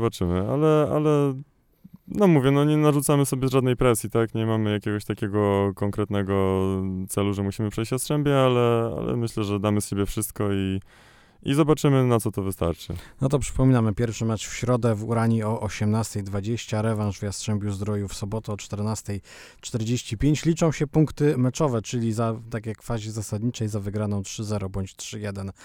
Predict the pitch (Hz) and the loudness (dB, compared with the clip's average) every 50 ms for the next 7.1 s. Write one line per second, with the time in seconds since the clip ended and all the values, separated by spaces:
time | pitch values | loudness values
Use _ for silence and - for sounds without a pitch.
0 | - - - - - - - - 107 110 107 104 101 92 - - - - 131 123 | -20 -20 -20 -20 -20 -20 -10 -4 -2 0 0 0 0 -2 -6 -8 -6 -4 -4 0
1 | - 139 131 117 - - 117 113 110 104 - 110 104 - 104 98 95 98 101 - | 2 2 2 2 2 0 0 0 0 0 -2 -6 -4 -4 -4 -4 -4 -4 -6 -6
2 | - 95 92 92 107 131 131 - 131 127 117 - - 120 113 113 107 104 110 110 | -8 -10 -6 -4 -4 -4 -2 0 0 0 0 0 -2 -2 -2 -2 -2 -4 -6 -6
3 | - 117 110 107 - - 104 101 - - 104 107 110 110 110 107 - 107 98 107 | -4 -4 -4 -4 -6 -10 -10 -8 -6 -6 -4 -2 -2 -2 -2 -2 -4 -6 -6 -6
4 | 104 95 101 104 95 - - 101 98 104 101 107 107 104 - 110 107 104 - - | -6 -4 -6 -6 -6 -8 -8 -6 -4 -4 -2 -2 -4 -4 -2 -4 -6 -6 -6 -10
5 | - - - 98 101 104 101 104 104 101 104 104 104 104 104 95 104 98 95 - | -10 -10 -8 -6 -4 -4 -2 -2 -2 -2 -4 -4 -4 -6 -6 -4 -4 -4 -6 -6
6 | - - - 98 98 98 98 92 98 101 95 95 92 - - - 101 98 - 101 | -8 -10 -8 -6 -4 -4 -4 -4 -4 -6 -6 -6 -10 -12 -14 -14 -12 -10 -10 -12
7 | 98 | -12